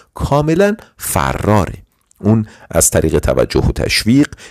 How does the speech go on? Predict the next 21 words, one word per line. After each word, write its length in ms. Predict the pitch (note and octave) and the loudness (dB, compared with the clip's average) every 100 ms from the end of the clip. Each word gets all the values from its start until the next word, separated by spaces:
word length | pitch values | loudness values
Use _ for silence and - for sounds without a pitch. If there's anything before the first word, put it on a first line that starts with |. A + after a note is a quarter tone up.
| - | -6
نیازهای 580 | D#2 C#2+ C2+ - D2 C#2+ | -2 0 0 0 0 -2
احساسیش 640 | - D2 - E2+ - D3 D3+ | -2 -2 2 2 2 -2 -4
رو 200 | A#2+ A#2 | 0 2
برطرف 560 | D#2 - D2+ F#2 - | 2 0 2 2 0
می‌کنه، 340 | - - - - _ - | -6 -10 -12 -12 _ -4
اما 180 | C#3 B2 | 2 4
ممکنه 440 | A2+ F2+ - G#2 | 4 2 0 2
اونقدر 500 | C3+ D#3+ G#2 E2+ F2+ - | 2 0 0 2 2 0
نیازمند 680 | E2+ D2+ D2 D#2 D#2 G2+ | 0 0 -2 -2 0 0
بشه 280 | A#2 C3 D3 | 0 2 0
که 120 | C#3+ | 0
با 140 | G2+ D#2+ | 0 2
عزیزانش 720 | B1+ D#2 F2 F#2+ C#3 C#3 - | 2 0 0 2 4 2 2
هم 140 | A2 | 0
بیگانه 500 | E2+ D2+ D2 D#2+ G2+ | 0 -4 -2 0 2
بشه. 360 | G#2 - - - _ _ _ _ _ - | 0 -2 -6 -8 _ _ _ _ _ -2
احساسات 540 | F2 - F2 F#2+ F2+ | 2 2 2 2 2
او 300 | F#2+ G2 B2 - - - | 2 4 2 -2 -18 0
به 140 | G2+ | 2
راحتی 680 | G#2 G#2+ A2+ A2+ B2+ - G3 | 4 4 2 0 -4 0 2
آسیب 420 | C3 E2 - D#2 | 2 2 -2 -4